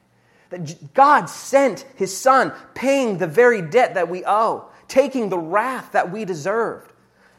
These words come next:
That Christ then was, was, was, was dead, and then he was raised again three days later to give forgiveness and peace with God, granting eternal life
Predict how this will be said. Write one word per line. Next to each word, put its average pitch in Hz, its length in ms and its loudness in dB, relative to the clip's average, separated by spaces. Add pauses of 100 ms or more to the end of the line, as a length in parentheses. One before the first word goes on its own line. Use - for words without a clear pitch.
(160)
That - 180 -8
Christ 240 480 0
then 240 180 4
was, 190 120 -2
was, 180 220 -6 (540)
was, 165 220 -4
was 160 380 -10
dead, 233 340 6
and 180 100 0
then 196 80 -2
he 185 60 -4
was 165 160 -2
raised 214 400 0
again 214 320 0
three 226 240 -8
days 214 300 -2
later 190 400 -4
to 165 120 -12
give 165 400 -4
forgiveness 185 720 -4
and 139 220 -12
peace 254 640 -10 (920)
with 165 260 -4
God, 220 540 -2
granting 208 680 -2
eternal 190 400 -6
life 208 560 -8